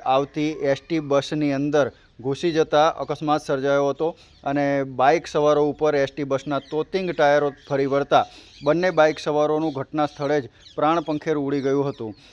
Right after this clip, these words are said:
બાઇક સવારો ઓવરટેક કરવા જતા સામેથી આવતી એસ ટી બસની અંદર ઘૂસી ગયા હતા તેવું પ્રાથમિક માહિતી મળી રહી છે.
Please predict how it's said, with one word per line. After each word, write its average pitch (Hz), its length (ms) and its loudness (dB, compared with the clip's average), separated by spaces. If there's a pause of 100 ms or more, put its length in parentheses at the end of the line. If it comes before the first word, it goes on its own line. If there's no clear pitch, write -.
(140)
બાઇક 151 320 6
સવારો 170 420 2 (140)
ઓવરટેક 170 480 -2
કરવા 156 260 2
જતા 160 360 -2 (140)
સામેથી 147 400 -4
આવતી 143 380 0
એસ 143 140 -2
ટી 151 140 -8
બસની 139 400 -4
અંદર 147 240 -2
ઘૂસી 127 240 -8
ગયા 143 240 2
હતા 151 240 0 (320)
તેવું 151 280 0
પ્રાથમિક 160 480 -2
માહિતી 151 340 -4
મળી 147 200 -2
રહી 147 200 0
છે. 170 200 -2